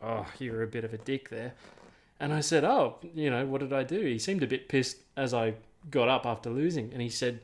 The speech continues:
"Everyone knows that the etiquette in Street Fighter is if you win the first round, you gotta let them win the second round, and then you decide it in the third." And I said,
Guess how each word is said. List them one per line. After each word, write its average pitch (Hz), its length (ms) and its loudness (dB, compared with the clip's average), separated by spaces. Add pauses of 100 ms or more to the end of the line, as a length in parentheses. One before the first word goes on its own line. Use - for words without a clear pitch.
(280)
"Everyone 143 300 6
knows 139 260 6
that 135 140 -4
the - 180 -2
etiquette 151 340 4
in 113 140 0
Street 147 380 0
Fighter 110 360 -2
is 113 260 -4 (280)
if 120 120 -4
you 113 100 0
win 147 200 6
the 131 60 6
first 151 420 2
round, 110 360 0 (160)
you 120 100 -4
gotta 123 180 8
let 127 300 4
them 117 180 -2
win 143 200 6
the 131 40 4
second 139 440 0
round, 107 320 -6 (340)
and 117 120 2
then 123 120 4
you 113 80 0
decide 123 480 0
it 120 100 -4
in 127 80 0
the 120 80 0
third." 151 480 -2 (1040)
And 160 100 -4
I - 40 -2
said, 190 240 0